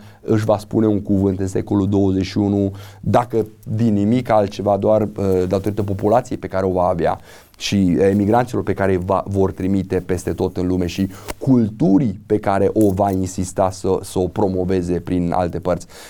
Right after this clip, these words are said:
Deci cred că secolul douăzeci și unu este caracterizat în primul și în primul rând prin incertitudine, prin schimbări incredibile, prin transformări, prin reformatări,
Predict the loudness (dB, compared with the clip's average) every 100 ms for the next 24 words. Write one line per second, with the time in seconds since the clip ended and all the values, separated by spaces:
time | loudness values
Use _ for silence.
0 | -10 -2 -2 -2 0 0 0 0 2 0
1 | -4 -2 -2 0 0 0 2 2 2 0
2 | -2 0 0 2 0 0 -2 -6 -20 -20
3 | -20 -4 0 0 0 -2 0 0 -2 -2
4 | -2 -2 -2 0 0 0 0 -2 -2 0
5 | 0 0 -2 -4 -2 -2 -2 -2 -4 -4
6 | -4 -4 -4 -10 -16 -20 _ _ _ -6
7 | -4 -4 -2 0 2 2 2 0 -2 0
8 | -2 0 0 0 -2 -2 -2 0 -2 -2
9 | -2 0 2 0 0 -2 -2 -4 -12 -2
10 | 2 2 -2 -2 2 2 2 -2 0 2
11 | 2